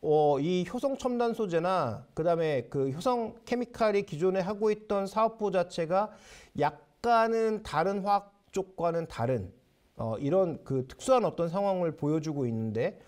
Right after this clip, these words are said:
그럼에도 불구하고 그 재무적 리스크를 어떻게 해결해 나가는지는 봐야 되기 때문에 효성 첨단 소재나 효성 같은 경우에는 우리가 조금 한번, 어, 그 부분은 고려를 해볼 필요가 있겠다. 아, 이런 말씀을 조금 드리고, 어, 싶네요. 그래서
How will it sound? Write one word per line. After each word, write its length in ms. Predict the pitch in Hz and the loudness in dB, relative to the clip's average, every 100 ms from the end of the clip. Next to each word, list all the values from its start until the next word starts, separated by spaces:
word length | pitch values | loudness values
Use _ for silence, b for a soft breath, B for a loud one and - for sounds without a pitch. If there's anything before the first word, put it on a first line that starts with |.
| B B - | B B -2
그럼에도 440 | 185 226 240 220 | 4 6 4 2
불구하고 560 | 208 208 202 190 190 185 | -2 2 4 6 4 0
그 120 | 180 | -4
재무적 440 | 165 165 190 202 | -2 0 0 0
리스크를 400 | 170 - - 185 | -2 -6 -4 0
어떻게 280 | 143 - 156 | 0 -2 -6
해결해 320 | 180 202 214 | -4 0 0
나가는지는 640 | 190 127 151 156 151 160 156 | 0 0 -2 -2 -4 -4 -4
봐야 260 | 135 123 139 | -2 0 0
되기 200 | 135 135 | -2 -4
때문에 520 | 127 117 165 165 101 B B B | -4 -4 -2 -2 -4 B B B
효성 220 | 247 254 | 0 0
첨단 340 | 254 233 226 220 | -2 -2 -2 -2
소재나 340 | 208 185 180 | -2 0 0
효성 340 | 180 220 254 233 | 0 -4 -2 -2
같은 280 | 220 208 | -2 -2
경우에는 600 | 180 160 147 139 160 190 - | -2 -2 -2 -2 -2 -4 -4
우리가 360 | 135 156 170 | -2 -2 -4
조금 500 | - 170 _ 214 220 220 | -8 -16 _ -4 -4 -4
한번, 420 | 190 175 180 196 - B B | -2 2 2 2 -8 B B
어, 180 | - 113 | -8 -6
그 140 | - | -2
부분은 540 | 160 170 165 139 175 - | 0 0 0 0 -2 -4
고려를 400 | 143 156 147 151 | 0 0 0 -2
해볼 220 | 180 180 | -4 -6
필요가 300 | - 165 147 | -6 -2 -2
있겠다. 460 | 123 120 - 104 B B B | -2 -10 -6 -8 B B B
아, 120 | 135 | 2
이런 240 | 147 208 190 | 4 4 4
말씀을 420 | 147 147 160 151 | 2 0 -2 -2
조금 260 | 147 135 | -2 -2
드리고, 480 | 127 135 135 127 101 - _ | -2 0 2 0 -2 -6 _
어, 160 | - 98 | -6 -6
싶네요. 520 | - 180 180 110 147 - b b b | -4 -4 -2 -2 -4 -10 b b b
그래서 440 | - 202 214 196 | 2 4 6 2